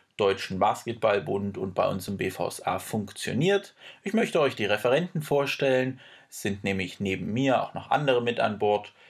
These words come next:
Ich möchte euch aufzeigen, was man als Schiedsrichter eigentlich verdienen kann, was wir von euch verlangen und was es denn eigentlich bedeutet, Schiedsrichter zu sein. Doch zuvor vielleicht einen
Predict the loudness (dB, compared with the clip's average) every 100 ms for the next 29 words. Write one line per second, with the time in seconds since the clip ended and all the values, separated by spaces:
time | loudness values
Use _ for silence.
0 | -12 -10 -6 -4 -4 -2 0 0 -2 -16
1 | _ -4 0 0 2 0 0 0 2 2
2 | -4 -4 -2 -2 -2 -2 -2 -2 -4 -2
3 | 0 2 0 -6 -10 -10 -8 -4 -4 -4
4 | -2 0 0 0 0 -2 -12 _ 4 4
5 | 4 -4 -2 0 0 2 2 4 4 2
6 | -4 -8 -18 -4 0 0 0 0 -2 -2
7 | 0 -2 -2 -4 -4 -10 -12 -2 -2 2
8 | 0 0 -4 -4 -6 _ -8 -2 -2 -2
9 | -6 -6 -6 -6 -6 -2 -2 -2 -10 _
10 | _ _ 0 0 -2 -2 2 2 2 2
11 | 2 0 -2 -2 0 -4